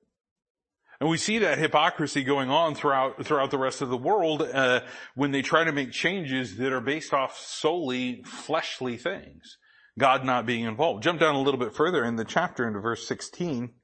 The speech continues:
<coughs> Verse sixteen, it says, "Moreover, when ye fast, be not as the hypocrites, of a sad countenance, for they disfigure their faces,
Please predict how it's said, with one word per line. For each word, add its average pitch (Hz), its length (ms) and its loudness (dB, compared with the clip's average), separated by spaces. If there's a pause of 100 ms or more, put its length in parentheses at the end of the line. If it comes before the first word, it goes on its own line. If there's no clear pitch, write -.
(720)
<coughs> - 60 12 (3750)
Verse 123 220 0
sixteen, 151 440 0
it 117 80 -4
says, 120 160 0
"Moreover, 135 680 2 (420)
when 139 180 2
ye 127 80 0
fast, 180 640 2 (300)
be 135 120 0
not 139 220 4
as 135 140 2
the 131 80 0
hypocrites, - 640 0 (240)
of 120 100 0
a 113 60 0
sad 143 320 2
countenance, 147 500 0
for 127 140 -2
they 123 100 0
disfigure 127 480 -2
their 113 100 0
faces, 170 540 -2